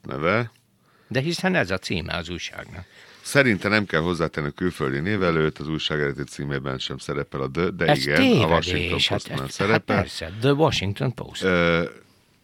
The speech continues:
Speaker 1: szerinte olyan, mint hogy magyar lapra úgy hivatkoznának, hogy a Népszava, nem igaz, mert a Népszavának a címében nincs ott a névelő.
Speaker 2: Igen, igen.
Speaker 1: Na most, ö, ez szerintem több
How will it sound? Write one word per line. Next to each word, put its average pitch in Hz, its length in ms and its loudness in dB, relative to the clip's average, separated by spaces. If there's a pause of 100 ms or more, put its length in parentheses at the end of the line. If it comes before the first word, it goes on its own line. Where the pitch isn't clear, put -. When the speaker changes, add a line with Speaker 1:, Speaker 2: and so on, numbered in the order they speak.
(1600)
Speaker 1:
szerinte 95 840 0
olyan, 85 260 2
mint 78 220 -2
hogy 76 140 -2
magyar 76 380 2
lapra 76 300 0
úgy 76 140 -4
hivatkoznának, 69 720 -6
hogy 65 160 -4
a 69 100 -2
Népszava, 78 500 -2
nem 95 240 -2
igaz, 76 380 -2
mert 80 220 -6
a 80 40 -6
Népszavának 78 640 -4
a 73 40 -6
címében 78 520 0
nincs 78 360 0
ott - 240 -8
a - 60 -4
névelő. 156 360 4
Speaker 2:
Igen, 120 340 4 (160)
igen. 127 300 4
Speaker 1:
Na 90 80 6
most, 90 300 2
ö, 82 160 4 (280)
ez - 180 -4
szerintem 98 440 -2
több 123 180 -2